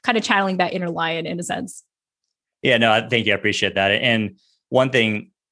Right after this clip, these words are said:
Speaker 2: it was meant to be a book that's easy to read. So it's not particularly long. I think it's a hundred and sixty-one pages,
Speaker 1: Mm-hmm.
Speaker 2: and something that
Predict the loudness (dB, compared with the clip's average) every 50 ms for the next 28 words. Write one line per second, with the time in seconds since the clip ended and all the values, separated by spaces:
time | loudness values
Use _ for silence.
0 | _ _ _ -8 -4 -2 0 0 0 0 0 2 2 2 0 0 -2 0 2 2
1 | 2 4 4 2 2 0 0 -2 -6 -4 -2 -2 -2 0 -2 -4 -2 -2 -2 0
2 | 0 0 0 0 0 0 0 2 0 0 0 -2 -2 0 0 0 0 -2 -4 -6
3 | -6 -6 -6 -4 -4 -4 -4 -4 -4 -4 -2 -2 -2 -4 -6 -6 -6 -6 -6 -4
4 | -6 -6 -6 -6 -8 -8 -10 -10 -10 -8 -8 -6 -6 -8 -6 -4 -4 -4 -4 -4
5 | -4 -4 -4 -6 -8 -12 -18 -20 -20 _ _ -6 -4 -2 0 2 2 2 2 0
6 | 0 0 0 0 0 0 0 0 2 2 2 2 2 0 -2 -6